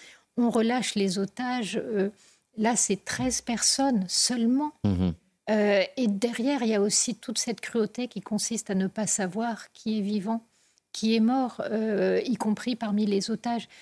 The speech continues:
Speaker 1: Donc, il y a, il y a, il y a quelque chose là qui ressort de, de la torture, de la manipulation, euh,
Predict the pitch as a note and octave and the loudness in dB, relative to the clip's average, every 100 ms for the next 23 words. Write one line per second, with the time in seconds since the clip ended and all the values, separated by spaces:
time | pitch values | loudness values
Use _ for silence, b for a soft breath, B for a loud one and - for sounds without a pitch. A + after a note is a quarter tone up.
0 | B - A3+ - B3+ - A#3+ A#3 A3 G#3 | B -2 0 2 0 0 0 0 2 0
1 | G3 A#3+ A3 G#3 C#4 A3+ A#3+ - A#3 G3 | 0 0 -2 0 -4 -4 -6 -6 -6 -4
2 | G#3+ A3 A#3 b b b _ - G#3+ A3+ | -2 -2 -2 b b b _ -2 0 0
3 | - - B3 A3+ F#3+ F3+ F3 E3 D3+ _ | 0 0 2 0 0 0 2 0 -4 _
4 | _ _ - - F#3+ F#3 F#3 - B3 B3+ | _ _ -16 -6 0 2 2 -2 -2 -2
5 | - - C4+ B3 G#3 G3 F#3 G3+ G#3+ A3 | -2 -2 0 2 2 2 2 2 2 0
6 | - G#3 G3 F#3+ - A#3 A#3 G#3+ F3 E3 | -2 -2 -2 0 -2 0 0 0 0 0